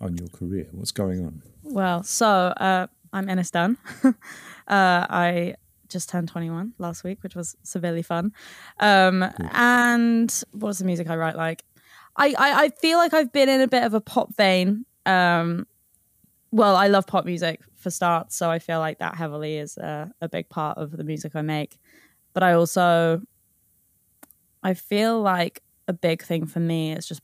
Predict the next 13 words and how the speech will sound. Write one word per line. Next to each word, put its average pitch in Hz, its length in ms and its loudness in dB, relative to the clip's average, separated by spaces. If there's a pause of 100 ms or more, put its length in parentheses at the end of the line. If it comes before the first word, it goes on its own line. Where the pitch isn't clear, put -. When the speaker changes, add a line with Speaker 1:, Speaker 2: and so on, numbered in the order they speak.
Speaker 2:
being 156 400 -4
as, - 180 -10
like, 82 200 -10 (120)
versatile 160 840 -6
and, 156 540 -6 (880)
I 165 100 -2
guess, 151 340 -8
like, 151 260 -12 (800)
creatively 160 600 -6
stimulating 160 640 -6
as 156 100 -10
possible. 170 420 -6
So 160 320 -6